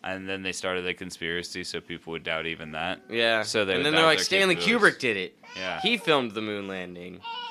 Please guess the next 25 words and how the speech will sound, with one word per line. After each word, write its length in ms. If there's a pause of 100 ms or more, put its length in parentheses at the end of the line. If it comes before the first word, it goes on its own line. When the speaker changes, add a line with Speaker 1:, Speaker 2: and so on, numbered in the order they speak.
(140)
Speaker 2:
We 100
didn't 200
actually 400
go." 340
Speaker 1:
And 80
then 140
he 40
put 220
a 60
bunch 200
of 80
hints 280
in 100
The 60
Shining. 480 (380)
"We're 160
Speaker 2:
Yeah. 80
Speaker 1:
not 80
crazy, 340
you 260
are." 360 (2000)
Speaker 2:
Stanley 360
Kubrick 300
did 160
not 340